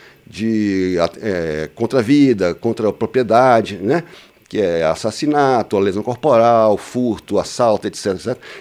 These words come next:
Esses crimes, ah, eles têm, eh, dependendo de se a pessoa for primária, se pertencer a, a organizações criminosas, tem uma gradação que vai de vinte por cento a setenta por cento da pena pra pessoa ter direito à progressão do regime,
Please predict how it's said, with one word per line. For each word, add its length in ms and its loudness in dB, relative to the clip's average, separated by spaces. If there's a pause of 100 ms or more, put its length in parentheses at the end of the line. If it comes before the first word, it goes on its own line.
(100)
Esses 260 -4
crimes, 680 -2
ah, 600 -4
eles 220 -10
têm, 480 -4
eh, 120 -8 (440)
dependendo 460 -2
de 80 -10
se 120 -8
a 40 0
pessoa 560 -2 (200)
for 220 -6
primária, 800 -2 (240)
se 160 -10
pertencer 500 -6
a, 40 -6
a 300 -6
organizações 560 -6
criminosas, 640 -4
tem 100 -6
uma 120 -2
gradação 600 -2
que 120 -6
vai 260 0 (340)
de 200 -8
vinte 400 -4
por 160 -10
cento 220 -6
a 40 -4
setenta 400 -6
por 120 -12
cento 200 -8
da 140 0
pena 260 -4
pra 120 -12
pessoa 260 -8
ter 100 -8
direito 520 -4
à 40 -4
progressão 460 -8
do 80 -16
regime, 340 -12